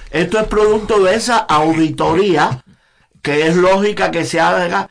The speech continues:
cuando hay un cambio de gobierno y sobre todo de una dictadura como fue la de Evo Morales y que ahora se está enrumbando hacia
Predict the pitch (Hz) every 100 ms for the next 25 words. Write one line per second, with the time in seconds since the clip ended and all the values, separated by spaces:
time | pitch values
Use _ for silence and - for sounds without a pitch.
0 | _ - - 151 151 156 151 165 180 185
1 | 175 175 175 180 185 - _ - 170 180
2 | 185 185 196 233 233 185 170 156 160 175
3 | 202 196 175 170 185 190 175 165 175 165
4 | 180 180 190 202 190 - _ _ - 170
5 | 170 165 165 - - - 185 185 180 180
6 | 196 196 190 190 190 196 233 269 - -
7 | 156 165 - 170 156 170 202 202 - -
8 | - - 135 160 147 143 202 220 185 185
9 | 185 180 160 131 107 - _ _ - 147
10 | 151 160 147 117